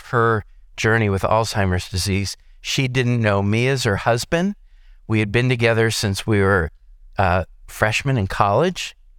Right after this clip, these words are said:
and she didn't know our three adult daughters as her children. And I, I just, I don't know what happened. And it be-, it was the most painful moment of the journey. And yet being able to talk about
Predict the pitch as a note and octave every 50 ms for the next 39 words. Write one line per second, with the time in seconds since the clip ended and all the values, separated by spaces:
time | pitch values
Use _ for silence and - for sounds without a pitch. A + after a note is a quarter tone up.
0 | - - _ _ _ - - - - _ _ - A#2 A2 G2+ - - C3+ C3 B2+
1 | B2+ B2+ B2 B2+ B2+ A#2 A2+ A2+ A2 A2 - G#2+ G#2 G2+ - - - A#2+ A2+ A2+
2 | A2 G2 G#2+ G#2 G2 F#2+ F2+ G2 G2 F#2+ G2+ G#2 G2 F#2+ F2+ F2 F2 - - G2
3 | F#2+ - - - G2 F#2 F2+ - - A2 G2 F#2+ F2+ F2+ E2+ E2+ D#2 - - -
4 | - - - - - - - - - G#2 F#2 G2+ A2 - - A2 G2+ - - -
5 | - - - - - - - - G2 F#2+ F2 G2+ G#2 G2 F#2+ G2+ G#2+ F#2+ F#2 A#2+
6 | A#2+ B2 - - F2 E2+ E2 D#2+ - - - - - - - - _ - - -
7 | - - - C3+ C3 C3 B2 B2+ B2+ A#2+ A#2+ - - - _ - C#3 - - C3
8 | A#2+ - - - - - - - D3 C#3+ - C#3 C3 C3 B2 A#2 A2 G#2+ G#2 G#2+
9 | - G#2+ G#2+ C#3+ D3+ D#3+ F3 F3 E3+ D#3+ D3+ C#3+ C3 B2 - - - - - C#3+
10 | C3+ C3+ B2+ A#2+ - C3 B2 A#2+ A#2+ A2+ A2 A2 A2 A2+ A2+ G2+ - G#2+ G2 F#2+
11 | A2 G2+ F2 G#2 A2 G#2+ A2 G#2+ G2 F2 E2+ F2+ D#2+ - _ - A#2 A#2+ A#2+ B2
12 | B2+ B2 B2+ B2+ - - _ _ _ _ _ - D3 D#3+ F3 F3+ F3 F3 F3 E3
13 | E3 C#3 C3+ - _ - - - - E3 E3+ F3+ - - C#3+ G#2+ A2+ A2 G#2 G2
14 | G2+ G2+